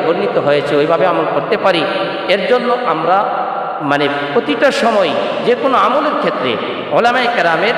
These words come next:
সংস্পর্শ নিব, তাদের কাছে জানবো, তারপর আমল করব, জেনে আমল করব, না বুঝে আমল করব না। আমরা আমাদের বাপদাদার পক্ষ থেকে যেমনিভাবে পাইছি, পূর্বপুরুষরা যেভাবে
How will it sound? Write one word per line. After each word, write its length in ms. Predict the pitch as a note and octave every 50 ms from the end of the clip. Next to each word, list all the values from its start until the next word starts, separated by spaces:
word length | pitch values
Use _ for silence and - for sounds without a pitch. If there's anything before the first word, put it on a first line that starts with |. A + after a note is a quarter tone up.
| A#3 G#3+ - - - - - - -
সংস্পর্শ 520 | G3 A#3 A#3 - - G3+ F3+ D#3 - -
নিব, 280 | C#3 C3 B2 A#2 C3 C3+ -
তাদের 200 | E3+ E3+ G#3+ - -
কাছে 200 | - - - G#3 - -
জানবো, 420 | - G3 A3 A#3 D4 - - C4+ - -
তারপর 280 | A3+ G#3 - - D#3+ C#3+
আমল 220 | C#3+ C#3 C3 B2+ - C3
করব, 220 | - A2+ G#2 - - - - - - - - - C#3
জেনে 260 | E3 A#3 C4 C4 C4+
আমল 240 | B3+ A3+ G#3 F#3 - -
করব, 140 | - B2+ - - - - - - - - - - - C3
না 220 | D3 F3+ G#3+ A3+
বুঝে 340 | - - - - F3 B3 C4
আমল 220 | B3 F#3+ F#3 F3 D#3+ -
করব 160 | D3 C3 A#2 A2+
না। 300 | A2+ G2+ - - - - - - - - - - - -
আমরা 240 | D3+ G3 G#3 A3 A3
আমাদের 300 | G3+ - G3+ G3+ A#3 G3+
বাপদাদার 480 | G3 G3+ G3+ G3+ G3+ G3 F#3+ G3+ F3+ D#3+ - F3
পক্ষ 260 | D#3+ D3+ - F3 E3+
থেকে 180 | F#3+ F3 F#3 E3+
যেমনিভাবে 500 | E3 E3 D#3+ E3+ E3+ E3 F3 E3 E3 E3
পাইছি, 400 | E3 F#3+ - D3 C#3 D3+ D3+ D3+ - -
পূর্বপুরুষরা 600 | D3+ D3+ D3 D3 C#3+ D3 C#3 C#3 - - C#3+ C3+
যেভাবে 440 | C3 C#3+ C3+ C3+ C#3 C#3+ C#3 C3